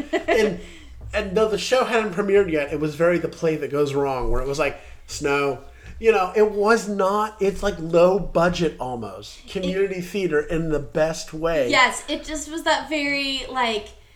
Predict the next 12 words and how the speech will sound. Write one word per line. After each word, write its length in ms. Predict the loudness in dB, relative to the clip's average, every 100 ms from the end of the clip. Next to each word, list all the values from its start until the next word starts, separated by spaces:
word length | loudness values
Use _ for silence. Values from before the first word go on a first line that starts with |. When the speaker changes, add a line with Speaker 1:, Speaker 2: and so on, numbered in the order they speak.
| -20
Speaker 1:
<sighs> 420 | -20 -20 -20 -10
at, 640 | -6 -4 -4 -8 -2 0 2
at 60 |
this 340 | 2 4 0 2
point, 220 | 2 4
I 140 | 4 2
even 180 | -2 -2
wanna 200 | -2 -2
say, 300 | -4 0 2
like, 240 | 2 -2 -4
it 120 | -4 -2
is, 320 | -2 -4